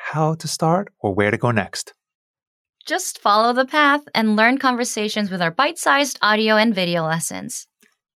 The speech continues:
Speaker 1: Our teachers explain every word and grammar rule and get you speaking in minutes.
Speaker 2: You can learn anywhere, anytime, and on any device on your smartphone or computer.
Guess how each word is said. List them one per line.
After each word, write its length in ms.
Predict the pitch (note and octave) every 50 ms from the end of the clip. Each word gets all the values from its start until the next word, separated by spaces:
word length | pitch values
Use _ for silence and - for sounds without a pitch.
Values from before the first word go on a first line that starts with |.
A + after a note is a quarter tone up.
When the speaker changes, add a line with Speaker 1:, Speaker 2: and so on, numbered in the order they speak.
| _ _ _
Speaker 1:
Our 140 | - A2 A2
teachers 440 | G2 - - - A#2+ - C#3 A#2+ -
explain 420 | A#2 - - - A#2+ G#2+ G#2+ - - _ -
every 200 | A#2 G#2+ - A#2
word 280 | G#2+ A2 A#2 B2+ C3+ -
and 100 | C#3 -
grammar 300 | - G#2+ G#2+ A2 A#2 A2+
rule 280 | A#2+ C3 D3 E3 E3 G3+ -
and 120 | A#2+ G#2
get 180 | - - - -
you 80 | A2 G2+
speaking 460 | - - - - D#3 D#3+ G3+ G#3 F#3
in 120 | G3 E3
minutes. 440 | A#2+ G2 F#2 - - - - - - _ _ _ _ _ _ - - - - - _ _ _ _ _
Speaker 2:
You 100 | B3 A#3+
can 240 | A3+ C4 A#3 G#3+ G3+
learn 220 | G3+ F#3+ F#3+ F#3+ -
anywhere, 560 | A#3+ D4 D#4+ E4+ E4+ E4 D#4+ D#4 D4+ D4 -
anytime, 680 | - A#3 C4 C#4 D4 C#4+ - C#4 B3+ B3+ B3 B3 A#3
and 100 | G#3 G3+
on 180 | G3 F#3+ F#3+ - -
any 200 | C#4 E4 F4+ F#4+
device 540 | F4+ F4 D4+ C#4 A#3+ G3+ F#3+ F#3+ - - - -
on 140 | G3+ G3+ G3
your 100 | F#3+ F3+
smartphone 840 | F3 - - C4 C4+ C4 B3+ - - C4+ C4 C4 C4 C4 C4 C4 C4+ -
or 120 | C#4+ F4
computer. 600 | E4+ E4+ D#4 D4 E4+ G4 A4 - G#3+ G#3 -